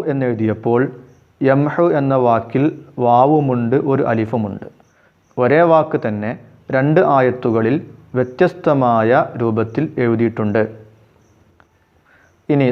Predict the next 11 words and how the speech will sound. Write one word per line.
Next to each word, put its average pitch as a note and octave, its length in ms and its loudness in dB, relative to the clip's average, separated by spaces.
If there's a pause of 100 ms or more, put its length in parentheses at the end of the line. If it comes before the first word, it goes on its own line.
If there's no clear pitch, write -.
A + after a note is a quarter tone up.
സൂറത്തു E3+ 440 2 (100)
ഖമറിൽ A#2+ 380 0 (640)
ഫമാ D3+ 400 2 (200)
തുഗ്നി D3 460 -2 (380)
എന്ന് C3+ 200 2 (100)
എഴുതിയപ്പോൾ A#2 580 2 (340)
നൂനിന് C#3+ 400 2
ശേഷം A#2 380 0 (320)
യാ A#2+ 120 4 (240)
ഇല്ല. G#2 140 -2 (840)
എന്നാൽ C3+ 360 2